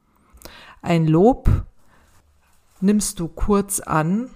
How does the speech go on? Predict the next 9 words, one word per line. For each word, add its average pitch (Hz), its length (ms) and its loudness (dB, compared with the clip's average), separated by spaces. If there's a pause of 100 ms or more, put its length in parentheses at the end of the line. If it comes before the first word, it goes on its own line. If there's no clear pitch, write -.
(320)
und 180 160 0
vergisst - 460 -4
es 180 140 -4
aber 147 200 -4
dann 139 200 -6
fast - 420 -4
auch 143 160 -6
gleich 143 340 -8
wieder. 143 280 -8